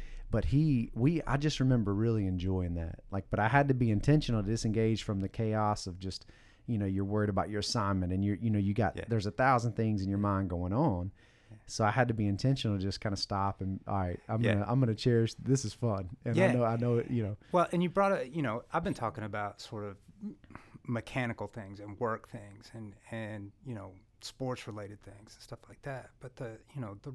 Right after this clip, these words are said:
Speaker 2: real key to all of this is relationships, like you're
Speaker 1: Mm.
Speaker 2: talking about. And so the little things in your relationships are,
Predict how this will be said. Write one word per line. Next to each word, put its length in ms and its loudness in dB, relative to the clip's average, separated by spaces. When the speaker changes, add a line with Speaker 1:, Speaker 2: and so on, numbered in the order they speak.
Speaker 2:
real 140 0
key 240 -6
to 100 -6
all 180 -4
of 80 -10
this 240 -12
is 180 -18
relationships, 720 -10
like 100 0
you're 120 0
Speaker 1:
Mm. 40 -2
Speaker 2:
talking 320 -4
about. 240 -20
And 420 -4
so 460 -2
the 80 -2
little 280 2
things 360 -2
in 60 -6
your 120 -4
relationships 960 -6
are, 400 -6